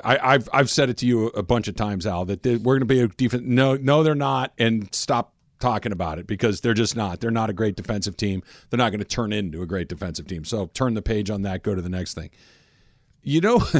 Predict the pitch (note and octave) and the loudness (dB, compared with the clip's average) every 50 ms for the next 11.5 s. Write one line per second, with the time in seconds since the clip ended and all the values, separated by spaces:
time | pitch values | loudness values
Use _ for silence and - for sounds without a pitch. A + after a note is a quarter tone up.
0 | - - _ _ _ _ _ _ _ _ _ _ _ _ _ - C#3 C3+ D#3 C#3+ | 2 0 _ _ _ _ _ _ _ _ _ _ _ _ _ -2 2 4 4 4
1 | C#3 - - - A#2 A2+ B2+ C#3 C3+ C3 B2+ B2 B2 B2 _ _ _ _ _ _ | 4 0 -4 -2 2 4 4 6 6 6 6 4 4 2 _ _ _ _ _ _
2 | _ - - - A#2+ B2 C3 A#2 A#2 G2+ - - - G2 F#2 F#2 G2 G#2 - - | _ -10 -6 -4 -2 -2 0 0 0 -2 -2 -2 -2 -2 0 0 0 0 0 0
3 | G#2 F#2+ F#2 - - G2 F#2 F#2 F#2+ F#2 - F#2+ F#2 F2+ E2+ F2+ F2+ F2 F#2 F#2+ | -2 -4 -4 -4 -6 -4 -4 -4 -4 -6 -6 -6 -6 -4 -4 -6 -6 -6 -8 -8
4 | - - - _ _ _ _ _ - _ _ _ _ _ _ _ _ _ - C3 | -8 -10 -12 _ _ _ _ _ -20 _ _ _ _ _ _ _ _ _ -2 2
5 | D3+ D#3 D3+ E3 G#3 G3 - A3+ G#3+ - - - - D3+ - - - - E3 E3 | 2 2 4 4 2 4 4 2 2 2 0 0 0 0 0 2 2 2 2 2
6 | - E3+ D3 - D#3 D3 C3 - - B2+ B2 B2 A#2+ - - A#2 A2 G2 E2+ G2+ | 2 0 -4 -2 -2 -4 -4 -4 -2 -2 -2 -2 -4 -6 -10 -8 -8 -8 -6 -4
7 | G2+ G2+ G2 F2+ - - E2 C#2 G2+ F#2 F#2+ E2 - E2 F#2 F2 E2+ D2+ C#2 D#2 | -4 -4 -4 -6 -8 -8 -8 -4 -4 -2 -4 -4 -6 -6 -8 -6 -6 -6 -8 -10
8 | D#2 C#2 C#2 - _ _ _ _ _ _ _ _ _ _ _ _ - - - _ | -12 -12 -14 -18 _ _ _ _ _ _ _ _ _ _ _ _ -20 -20 -20 _
9 | _ - - C#3 D3+ D#3 C#3+ C3 C3+ B2+ - D#3 D#3 F3 - - D#3 D3 C#3 C3 | _ 0 2 4 4 4 2 2 0 2 2 2 0 0 0 0 2 2 2 2
10 | A2+ A2+ A2 - - G2 D#2 D#2+ G2 C3 D3+ C3 A2+ C#3+ C3 B2 B2 B2 - - | 2 0 -2 -4 -4 -4 -4 -2 2 2 2 2 2 0 0 0 -2 -4 -6 -4
11 | G#2+ G#2+ G#2+ F2 D#2 F#2 D2+ C#2 - | -4 -4 -4 -2 -4 -6 -8 -8 -12